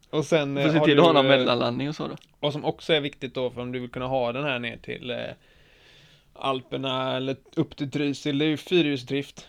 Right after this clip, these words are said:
Speaker 1: och fyrhjulsstyrning. Det är en rätt stor bil så du vill kunna ha, eh, bra manövrering och bra fyrhjulsdrift.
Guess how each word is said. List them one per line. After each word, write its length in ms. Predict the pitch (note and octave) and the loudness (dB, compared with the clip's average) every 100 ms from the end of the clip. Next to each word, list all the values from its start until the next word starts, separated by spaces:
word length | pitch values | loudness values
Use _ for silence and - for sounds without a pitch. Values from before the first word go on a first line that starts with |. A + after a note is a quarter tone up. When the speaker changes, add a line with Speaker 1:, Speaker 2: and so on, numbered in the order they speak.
| _ _ - | _ _ -10
Speaker 1:
och 140 | C3 | -8
fyrhjulsstyrning. 1120 | D#3 C3+ B2 A2 - - - B2+ F2 F2 - _ _ | -4 -4 -6 -10 -12 -14 -12 -10 -10 -12 -14 _ _
Det 100 | C#3 | -4
är 20 | |
en 40 | D3+ | -4
rätt 100 | D#3+ | -4
stor 200 | - D3+ | -4 -2
bil 280 | C#3 C#3+ C#3 | 2 2 0
så 80 | C3+ | -6
du 60 | |
vill 120 | C3+ | -10
kunna 520 | D3 C#3 C3 B2 B2 B2 _ | -8 -8 -6 -6 -8 -10 _
ha, 300 | C3+ C#3 C3+ | -4 -2 -2
eh, 260 | - C3+ C3+ C3+ - | -2 -4 -4 -8 -12
bra 320 | - C#3 D3 C#3 | -8 0 0 0
manövrering 720 | C3+ C3+ C3 C3 B2+ B2+ B2 | -2 -6 -4 -2 -2 -4 -6
och 60 | |
bra 280 | B2 B2+ B2 | -6 -4 -4
fyrhjulsdrift. 840 | - C3+ A#2+ - - - - - | -6 -6 -6 -10 -10 -10 -10 -14